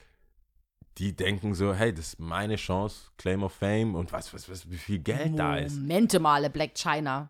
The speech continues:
Speaker 2: Das ist ja wohl andersrum gelaufen.
Speaker 1: War
Speaker 2: Black
Speaker 1: das nicht
Speaker 2: China
Speaker 1: Rob?
Speaker 2: war ja schon, ja, Rob daf-, danach, aber ich meine, davor war sie ja schon mit, die, äh, hat ja ein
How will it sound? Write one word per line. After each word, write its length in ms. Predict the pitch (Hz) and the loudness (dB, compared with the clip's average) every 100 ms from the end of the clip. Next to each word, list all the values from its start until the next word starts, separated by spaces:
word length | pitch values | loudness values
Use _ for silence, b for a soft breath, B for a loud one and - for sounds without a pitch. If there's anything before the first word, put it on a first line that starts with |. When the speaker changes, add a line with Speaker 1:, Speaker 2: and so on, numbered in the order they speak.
| _ - | _ -8
Speaker 2:
Das 140 | 156 | -6
ist 80 | 160 | -2
ja 120 | 170 | -2
wohl 120 | 156 | 0
andersrum 460 | 139 214 190 - 156 | -2 0 0 0 -2
gelaufen. 320 | 151 139 147 | 0 0 -2
Speaker 1:
War 160 | 156 110 | 0 2
Speaker 2:
Black 20 | |
Speaker 1:
das 80 | 113 | 4
nicht 80 | 143 | 4
Speaker 2:
China 100 | 190 | 8
Speaker 1:
Rob? 100 | 127 196 | 10 10
Speaker 2:
war 40 | |
ja 120 | 220 170 | 6 0
schon, 220 | 175 165 b b b b | 0 -4 b b b b
ja, 160 | 151 | -4
Rob 420 | 143 147 165 202 - | 0 8 8 8 4
daf-, 240 | 143 - | -2 -2
danach, 480 | 131 143 147 220 269 | -4 -2 4 4 4
aber 240 | - 160 | 2 0
ich 60 | 156 | 0
meine, 200 | 170 160 | 0 -2
davor 360 | 151 143 185 196 | -4 -6 -2 0
war 140 | 180 | 0
sie 80 | 170 | 0
ja 120 | 156 | -4
schon 260 | 156 175 160 | -2 -4 -4
mit, 220 | 151 - b b b b b | -6 -10 b b b b b
die, 220 | 160 170 | -12 -4
äh, 220 | 165 165 156 | -2 0 0
hat 180 | 170 | 0
ja 80 | 165 | 0
ein 200 | 156 151 | 0 -2